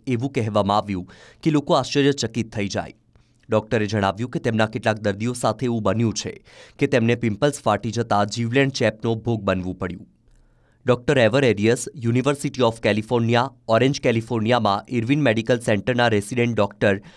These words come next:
નિયમિત નાકના પિમ્પલ્સ પોપિંગ વીડિયો બનાવે છે અને તમારા પિમ્પલ્સ સાથે શું ન કરવું તે સમજાવે છે.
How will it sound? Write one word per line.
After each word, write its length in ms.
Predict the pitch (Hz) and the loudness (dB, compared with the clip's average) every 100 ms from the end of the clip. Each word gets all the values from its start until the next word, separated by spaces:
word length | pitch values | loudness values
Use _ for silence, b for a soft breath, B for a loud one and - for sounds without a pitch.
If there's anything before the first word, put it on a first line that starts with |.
| B B 135 | B B 0
નિયમિત 420 | 139 151 175 160 | 2 4 0 0
નાકના 320 | 120 120 135 | -2 0 -2
પિમ્પલ્સ 480 | 135 113 113 139 - | 0 -2 0 0 0
પોપિંગ 400 | 113 104 127 117 | -2 0 -2 -2
વીડિયો 300 | 113 113 107 | 0 2 2
બનાવે 380 | 98 95 95 92 | 4 2 0 -2
છે 300 | - 92 - _ | -4 -10 -12 _
અને 140 | 107 107 | -2 -2
તમારા 360 | 110 110 113 | 2 2 4
પિમ્પલ્સ 420 | 127 131 110 117 113 | 2 0 0 0 0
સાથે 360 | 117 104 127 | -2 -2 -2
શું 240 | 113 135 120 | -4 -4 0
ન 160 | 123 | 0
કરવું 460 | 139 113 95 98 101 | 2 0 0 -4 -6
તે 120 | - 120 | -2 -2
સમજાવે 540 | 110 95 98 92 90 | 0 -2 -2 -2 -2
છે. 300 | - - - | -6 -12 -14